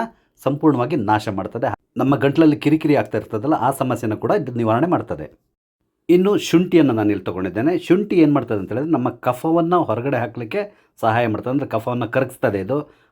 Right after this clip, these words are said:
ಅದೇ ರೀತಿಯಲ್ಲಿ ಉರಿಯೂತ ಇದ್ರೆ ಆ ಸಮಸ್ಯೆಯನ್ನ ನಿವಾರಣೆ ಮಾಡ್ತದೆ. ನಮ್ಮ ರೋಗ ನಿರೋಧಕ ಶಕ್ತಿಯನ್ನು ಕೂಡ ಇದು ಜಾಸ್ತಿ ಮಾಡ್ತದೆ. ಇಲ್ಲಿ ನಾನು ಉಪಯೋಗಿಸ್ತಿರುವಂತಹ ಇನ್ನೊಂದು ಇಂಗ್ರೀಡಿಯೆಂಟ್ ಹನಿ ಅಥವಾ ಜೇನುತುಪ್ಪ. ಜೇನುತುಪ್ಪ ಏನ್ ಮಾಡ್ತದೆ ಅಂತ ಹೇಳಿದ್ರೆ, ನಿಮ್ಗೆ ಕೆಮ್ಮು ಎಷ್ಟಿದ್ರೂ ಕೂಡ ಆ ಕೆಮ್ಮನ್ನ ಕಂಟ್ರೋಲ್ ಮಾಡ್ತದೆ.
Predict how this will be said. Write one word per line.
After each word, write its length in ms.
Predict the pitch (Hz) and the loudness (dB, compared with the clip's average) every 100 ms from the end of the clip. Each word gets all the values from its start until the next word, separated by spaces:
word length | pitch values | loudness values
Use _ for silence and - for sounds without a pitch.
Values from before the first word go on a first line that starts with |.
| - | -4
ಅದೇ 160 | 113 | 2
ರೀತಿಯಲ್ಲಿ 340 | 139 139 147 117 | 2 4 2 2
ಉರಿಯೂತ 420 | 139 156 165 156 | 2 6 6 4
ಇದ್ರೆ 260 | 127 127 | -2 -2
ಆ 200 | 135 104 | -2 -2
ಸಮಸ್ಯೆಯನ್ನ 540 | 117 139 143 - 139 135 | -2 -2 -2 -2 -4 -4
ನಿವಾರಣೆ 320 | 127 127 127 | -4 -4 -2
ಮಾಡ್ತದೆ. 480 | 127 120 131 147 165 _ _ | -4 -4 -2 -2 -2 _ _
ನಮ್ಮ 220 | 131 147 160 | 2 4 4
ರೋಗ 260 | 131 147 | 4 4
ನಿರೋಧಕ 400 | 156 139 131 131 | 4 4 2 -2
ಶಕ್ತಿಯನ್ನು 440 | 123 123 - 107 104 | -4 -6 -2 -2 -2
ಕೂಡ 140 | 139 | -2
ಇದು 180 | 190 123 | -2 -2
ಜಾಸ್ತಿ 360 | 107 101 - | 0 0 2
ಮಾಡ್ತದೆ. 540 | 151 104 - 78 - _ _ _ _ _ _ _ _ _ - | 2 2 -4 -8 -12 _ _ _ _ _ _ _ _ _ 0
ಇಲ್ಲಿ 160 | 175 196 | 4 6
ನಾನು 220 | 165 175 | 6 4
ಉಪಯೋಗಿಸ್ತಿರುವಂತಹ 760 | 139 170 160 - 143 127 120 | 2 2 2 0 -2 0 0
ಇನ್ನೊಂದು 500 | 151 143 131 170 170 | 2 2 2 2 2
ಇಂಗ್ರೀಡಿಯೆಂಟ್ 460 | 156 117 113 107 110 220 - | 2 2 2 2 0 -4 -2
ಹನಿ 180 | 135 123 | 0 2
ಅಥವಾ 280 | - 113 185 | 0 -2 -2
ಜೇನುತುಪ್ಪ. 540 | 113 110 110 107 - 80 - _ _ - | 0 2 2 -2 -10 -12 -12 _ _ -4
ಜೇನುತುಪ್ಪ 440 | 92 190 202 180 | 2 2 2 2
ಏನ್ 200 | 175 151 | 4 6
ಮಾಡ್ತದೆ 280 | 139 120 101 | 4 0 -4
ಅಂತ 140 | 95 | -4
ಹೇಳಿದ್ರೆ, 220 | 104 110 156 | -4 -2 0
ನಿಮ್ಗೆ 360 | 113 123 127 | 0 -2 -4
ಕೆಮ್ಮು 380 | - - 170 180 | -2 2 4 4
ಎಷ್ಟಿದ್ರೂ 360 | 117 - 139 127 | 2 0 -4 -2
ಕೂಡ 140 | 151 | 0
ಆ 120 | 135 | 0
ಕೆಮ್ಮನ್ನ 420 | 104 107 117 143 | 0 -2 0 0
ಕಂಟ್ರೋಲ್ 360 | 143 131 127 131 | 0 0 0 -2
ಮಾಡ್ತದೆ. 680 | 127 - 127 147 147 _ | -2 -4 -4 -4 -8 _